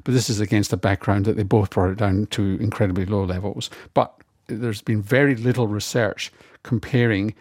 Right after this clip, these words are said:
head-to-head Pfizer with Moderna, or indeed Astra. This was a Pfizer-Moderna head-to-head comparison, albeit, um, not a trial, but just following a group of people through.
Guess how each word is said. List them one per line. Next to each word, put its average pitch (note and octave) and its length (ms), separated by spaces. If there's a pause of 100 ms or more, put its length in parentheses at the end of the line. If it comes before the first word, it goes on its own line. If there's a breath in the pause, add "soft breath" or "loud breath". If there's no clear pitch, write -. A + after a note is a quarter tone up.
head-to-head A#2 720 (340 loud breath)
Pfizer A2 560
with G#2 240
Moderna, A2+ 480
or G#2+ 160
indeed G2 280
Astra. A#2+ 440
This A2 200
was G#2 100
a G#2+ 60
Pfizer-Moderna G#2 800
head-to-head G#2+ 480
comparison, A2 640 (320 loud breath)
albeit, A2+ 600 (580 loud breath)
um, A2 280
not B2+ 200
a - 40
trial, B2+ 520
but A2 100
just G#2+ 160
following A2+ 380
a G#2 40
group G2+ 220
of G#2+ 60
people G#2 220
through. E3+ 400